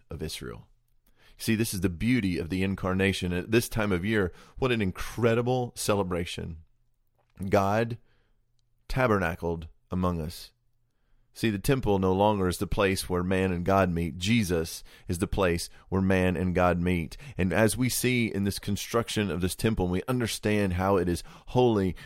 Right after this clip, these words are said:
when we understand that we are being built into a spiritual house.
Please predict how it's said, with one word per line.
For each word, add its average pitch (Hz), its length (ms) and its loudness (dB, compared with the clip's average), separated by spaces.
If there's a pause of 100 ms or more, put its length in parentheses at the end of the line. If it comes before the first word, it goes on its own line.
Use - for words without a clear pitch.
when 101 220 0
we 131 240 2
understand 107 720 0
that 90 120 -2
we 107 580 -2 (520)
are 95 100 -4
being 104 280 2
built 104 420 2 (220)
into 95 160 -4
a 87 40 2
spiritual 101 520 -2
house. 73 480 -8